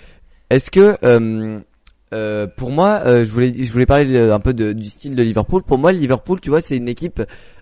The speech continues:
euh, qui, pour plusieurs caractéristiques, respecte, euh, un peu ce, ce cliché anglais qui est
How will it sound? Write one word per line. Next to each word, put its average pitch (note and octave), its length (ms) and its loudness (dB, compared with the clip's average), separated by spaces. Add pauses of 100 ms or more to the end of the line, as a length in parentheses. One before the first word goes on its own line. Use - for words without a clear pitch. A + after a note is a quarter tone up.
euh, A2 280 0
qui, - 320 -8 (160)
pour A#2+ 140 -6
plusieurs E3+ 320 -2
caractéristiques, C#3 680 -2
respecte, D3 600 -6 (540)
euh, A2 240 -6
un A#2 120 -4
peu C#3+ 100 -6
ce, B2+ 260 -2
ce B2+ 140 -6
cliché C3 320 -8
anglais D3 180 -4
qui B2+ 140 -6
est A#2+ 80 -4